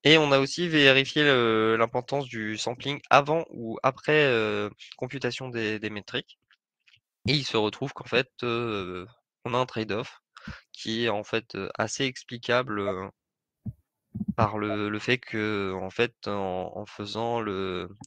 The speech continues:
le, le, l'échantillonnage avant, on réduit fortement le bruit et donc on obtient une meilleure précision.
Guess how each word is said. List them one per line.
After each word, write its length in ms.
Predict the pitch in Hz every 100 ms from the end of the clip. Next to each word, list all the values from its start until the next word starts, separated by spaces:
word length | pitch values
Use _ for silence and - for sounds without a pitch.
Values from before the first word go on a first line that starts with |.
| _ _ _ _ -
le, 640 | 107 101 98 95 92 95
le, 160 | 95 101
l'échantillonnage 640 | 113 123 120 120 120 117
avant, 360 | - 113 120 143 - - - - _ _ 107
on 260 | 107 104
réduit 340 | 104 117 131 131
fortement 480 | 127 - 123 123
le 140 | 123 104
bruit 320 | 104 117 156 _ _ -
et 120 | 101
donc 220 | 107 113 -
on 400 | 104 101 101 101
obtient 220 | 101 - 117
une 60 |
meilleure 200 | 107 120
précision. 520 | - 104 113 101 110